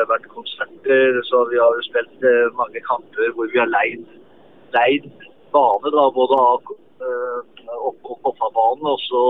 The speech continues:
på banen til Skeid, så, så neste år håper jeg at vi kan, eh, fra dag én, liksom, første kamp, eh, ha Bislett klar, sånn at det blir liksom vår hjemmearena sånn,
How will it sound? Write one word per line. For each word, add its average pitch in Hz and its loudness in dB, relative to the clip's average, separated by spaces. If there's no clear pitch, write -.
på 123 -6
banen 113 0
til 117 -12
Skeid, 113 -6
så, 123 0
så 156 0
neste 156 0
år 160 4
håper 143 2
jeg 202 0
at 135 -6
vi 143 -2
kan, 139 -4
eh, 139 0
fra 143 -2
dag 127 2
én, 123 2
liksom, 135 -10
første 127 -4
kamp, 127 -4
eh, 135 0
ha 117 2
Bislett 120 -4
klar, 151 0
sånn 151 -2
at 123 -4
det 127 -2
blir - -12
liksom 110 -10
vår 120 0
hjemmearena 107 -2
sånn, 113 -6